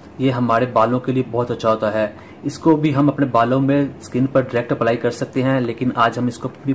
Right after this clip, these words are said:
remedy में यूज़ करेंगे। ये जो चीज़ें मैं यूज़ कर रहा हूँ आज की remedy में, ये सारी बालों के लिए special है। आप चाहें तो इसे पी भी सकते हैं।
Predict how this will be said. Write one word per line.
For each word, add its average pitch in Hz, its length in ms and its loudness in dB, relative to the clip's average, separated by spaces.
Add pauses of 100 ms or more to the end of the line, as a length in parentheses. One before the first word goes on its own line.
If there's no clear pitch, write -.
remedy 113 360 -2
में 120 100 0
यूज़ 107 220 -4
करेंगे। 104 360 -6 (480)
ये 135 80 4
जो 147 100 6
चीज़ें 147 260 4
मैं 156 120 4
यूज़ 135 300 2
कर 147 120 6
रहा 151 120 8
हूँ 156 240 6
आज 120 180 4
की 143 120 0
remedy 123 320 2
में, 156 160 2
ये 139 180 2
सारी 135 380 0 (120)
बालों 120 280 2
के 143 120 -2
लिए 123 140 -2
special 110 380 -4
है। 110 140 -4 (500)
आप 135 220 4
चाहें 151 260 2
तो 156 60 2
इसे 151 180 0
पी 143 180 0
भी 175 100 4
सकते 147 280 2
हैं। 170 200 4